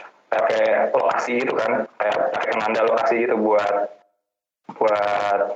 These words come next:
iniin personal location data lah gitu segala macamnya. Jadi <clears throat> ya emang di-, dengan, dengan rekam jejak Indonesia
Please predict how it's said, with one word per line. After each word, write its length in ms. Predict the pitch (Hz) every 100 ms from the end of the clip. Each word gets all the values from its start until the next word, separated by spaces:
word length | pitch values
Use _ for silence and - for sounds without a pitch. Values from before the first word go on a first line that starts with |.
| -
iniin 520 | 110 107 110 104 104
personal 360 | - 104 107 107
location 380 | 104 107 - 113
data 320 | 113 110 110
lah 120 | 143 113
gitu 140 | 104
segala 240 | - 107 104
macamnya. 400 | 95 - 101 101 - _ _ _ _ _ _ _ _ _
Jadi 260 | 131 127 254 - - - _ - - -
<clears throat> 720 | - - _ _ _ _ -
ya 100 | 117 113
emang 480 | 123 147 - - - - _ _ _ _ _ _ _ _ _ _
di-, 460 | - 123 117 110 107
dengan, 300 | 117 113 113 110 113 -
dengan 380 | 123 113 107 107 110 - - - _ _ _ _ _ _
rekam 340 | - 120 - 117
jejak 360 | 113 117 -
Indonesia 600 | - - - 113 107 110